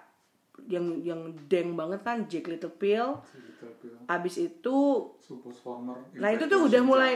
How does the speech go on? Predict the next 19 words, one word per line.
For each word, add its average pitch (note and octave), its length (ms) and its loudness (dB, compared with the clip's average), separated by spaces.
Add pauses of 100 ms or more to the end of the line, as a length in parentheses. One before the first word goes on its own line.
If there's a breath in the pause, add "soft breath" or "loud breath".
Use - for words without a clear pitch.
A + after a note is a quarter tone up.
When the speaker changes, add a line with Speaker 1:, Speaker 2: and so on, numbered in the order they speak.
Speaker 2:
Junkie. - 320 -10
Speaker 1:
nah, A3 140 2
itu A3+ 240 4
Infatuation B3 500 0
Junkie A3+ 220 0
gue E4+ 140 0
masih D4+ 140 2
dengerin, C#4 260 2
tapi D4 220 2
nggak C4 220 6
kayak, A#3 380 2 (360 loud breath)
kayak B3+ 280 0
nggak A3+ 220 4
enjoy A3+ 240 6 (100)
full - 180 -2
album A3 300 4
gitu C#4 220 2
loh, A#3+ 100 2
Bah. F#3+ 160 0